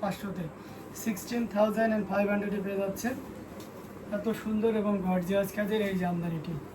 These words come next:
দেখুন কতটা সুন্দর, অসম্ভব সুন্দর এবং খুবই গর্জিয়াস করে কাজ করা, অ্যামেজিং কম্বিনেশনে এই জামদানি টোটাল ইউনিক এবং আনকমন ডিজাইনের উপরে আছে। এটা পুরো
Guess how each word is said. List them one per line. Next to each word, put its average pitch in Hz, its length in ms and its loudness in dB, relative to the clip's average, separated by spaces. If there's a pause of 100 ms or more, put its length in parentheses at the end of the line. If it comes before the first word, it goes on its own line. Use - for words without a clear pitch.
দেখুন 175 260 -2 (880)
কতটা 214 480 4 (120)
সুন্দর, 180 280 -2 (140)
অসম্ভব 220 400 2 (100)
সুন্দর 220 300 0
এবং 220 100 -2 (100)
খুবই 220 260 -2
গর্জিয়াস 202 420 -2
করে 202 220 -4
কাজ 202 200 -4
করা, 214 160 -4 (640)
অ্যামেজিং 220 560 0 (100)
কম্বিনেশনে 208 520 -2
এই 202 120 2
জামদানি 202 440 -2
টোটাল 202 320 -2
ইউনিক 208 340 0
এবং 202 100 0 (120)
আনকমন 196 400 -2
ডিজাইনের 208 480 2
উপরে 202 280 -2
আছে। 226 140 -6 (680)
এটা 196 200 0
পুরো 214 140 -2